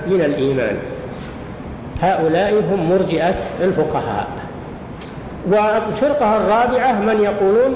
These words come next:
"الإيمان مجرد النطق باللسان فقط"، وهذا قول الكرامية.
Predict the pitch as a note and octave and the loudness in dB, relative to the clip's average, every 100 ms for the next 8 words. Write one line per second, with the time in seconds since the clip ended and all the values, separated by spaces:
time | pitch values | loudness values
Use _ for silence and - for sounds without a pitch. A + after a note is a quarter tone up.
0 | - G3+ G3 G3+ G3+ A#3+ A3+ G#3 G3+ A#3+ | 0 0 2 2 2 2 4 2 4 2
1 | A3 G3 F#3+ F3+ G#3+ A#3 G3+ F3 G#3+ G#3 | 2 2 2 4 4 2 0 2 2 2
2 | G#3 F#3 D#3+ D3+ D3+ - - G3+ G3+ C#3+ | 0 2 0 0 -4 -8 -4 -2 0 -4
3 | - - - - - - - F3 A3 G3+ | -6 -12 -12 -12 -14 -12 -2 2 4 2
4 | F3 G3 A3 G#3 - E3+ E3 D#3 D#3 C#3 | 2 2 4 2 2 0 2 2 2 0